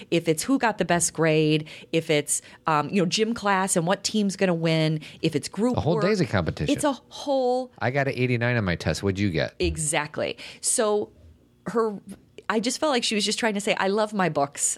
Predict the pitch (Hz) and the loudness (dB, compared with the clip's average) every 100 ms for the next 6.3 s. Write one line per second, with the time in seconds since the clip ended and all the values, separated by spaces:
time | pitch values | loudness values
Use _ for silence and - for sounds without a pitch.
0 | - 175 170 170 160 151 147 143 127 78 | -2 0 2 2 2 2 2 2 0 -2
1 | 117 107 - - 196 185 180 - - - | 0 0 -2 -6 0 2 2 -2 -18 -18
2 | - 190 - 381 330 208 160 151 151 143 | -2 -2 0 0 2 0 2 0 2 -2
3 | - 190 185 156 143 139 139 170 160 202 | 0 0 2 2 2 2 2 -2 0 0
4 | 196 180 147 151 - 151 156 156 143 151 | 0 0 2 0 0 -2 0 0 0 -2
5 | 143 165 143 - 135 131 117 131 139 156 | -2 0 0 -2 -2 -2 -2 -2 0 0
6 | 143 127 | 0 -2